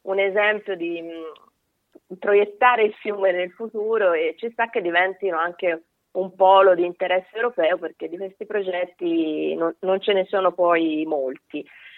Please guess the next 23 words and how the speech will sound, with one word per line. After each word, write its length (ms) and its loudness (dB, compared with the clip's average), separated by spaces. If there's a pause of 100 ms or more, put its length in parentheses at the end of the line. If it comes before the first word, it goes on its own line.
Eh, 300 6
oppure 400 0
ho 60 0
incontrato 560 -2
Tito, 580 -8
un 480 -6
maestro 540 -2
d'ascia, 760 0 (420)
eh, 1040 -10
che 140 -8
faceva 340 2
le 80 4
barche 360 2
proprio 260 -6
su, 340 -10
lungo 280 -8
il 80 -10
fiume, 400 -6
al 80 -2
limite, 760 -6
eh, 440 -6
lì 220 -6
siamo 440 0